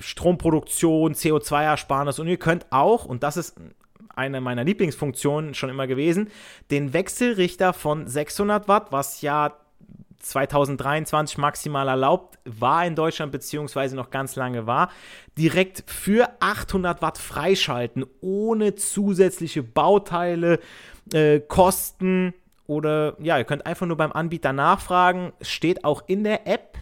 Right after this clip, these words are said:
wenn ihr da drauf geht in den Funktionen, aber dazu dann mehr ja in meinem Video auf meinem Kanal. Und durch die geringe Größe der Mini-P-V-Anlage könnt ihr euer Balkonkraftwerk natürlich überall platzieren, wo es euch beliebt.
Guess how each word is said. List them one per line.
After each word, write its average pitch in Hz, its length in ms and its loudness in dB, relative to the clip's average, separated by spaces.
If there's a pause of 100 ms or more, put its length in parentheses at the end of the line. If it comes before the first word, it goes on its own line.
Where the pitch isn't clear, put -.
(120)
wenn 147 180 -8
ihr 156 100 -6
da 147 120 0
drauf 143 320 0
geht 175 160 -4
in 160 80 -10
den 156 100 -10
Funktionen, 160 540 -6
aber 139 240 2
dazu 143 260 -2
dann 139 300 -6
mehr 131 340 -2
ja 143 160 0
in 127 160 -2
meinem 123 380 -2
Video 165 460 -4
auf 131 200 -4
meinem 127 220 -4
Kanal. 120 440 -2 (680)
Und 190 260 0
durch 214 160 0
die 202 200 -4
geringe 233 420 0
Größe 254 440 0
der 170 120 0
Mini-P-V-Anlage 127 960 -2
könnt 240 420 -4
ihr 240 220 -4
euer 175 220 2
Balkonkraftwerk 175 920 -2
natürlich 190 400 -6 (120)
überall 208 480 4
platzieren, 190 580 0 (200)
wo 170 200 6
es 214 160 2
euch 175 220 2
beliebt. 190 480 2